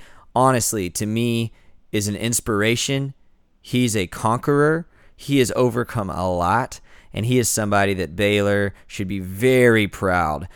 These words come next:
to have as one of our alumni. Thank you so much for sitting down and hanging out with me, Silas, and for that conversation.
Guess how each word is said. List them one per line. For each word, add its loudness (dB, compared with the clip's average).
to -4
have 0
as -8
one -4
of -8
our 2
alumni. -4
Thank 0
you -2
so 0
much -2
for -6
sitting -2
down 0
and -4
hanging -4
out -2
with -8
me, -2
Silas, -2
and -8
for -4
that -2
conversation. -4